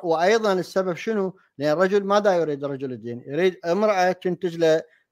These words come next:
آه، ذكور عدوانيين، وي-، يم-، يجعل الرجل كائن، آه، ثور،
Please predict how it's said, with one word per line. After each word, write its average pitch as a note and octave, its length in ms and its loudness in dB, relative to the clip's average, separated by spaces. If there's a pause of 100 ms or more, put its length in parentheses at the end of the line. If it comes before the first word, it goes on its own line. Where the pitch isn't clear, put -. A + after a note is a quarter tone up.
آه، C3+ 1300 0
ذكور F#3 320 0
عدوانيين، D#3+ 760 2 (480)
وي-، E3+ 460 6 (500)
يم-، E3+ 300 -2 (280)
يجعل F#3+ 520 2
الرجل G3 600 2
كائن، F#3+ 360 0
آه، C#3+ 840 -10
ثور، G3 280 8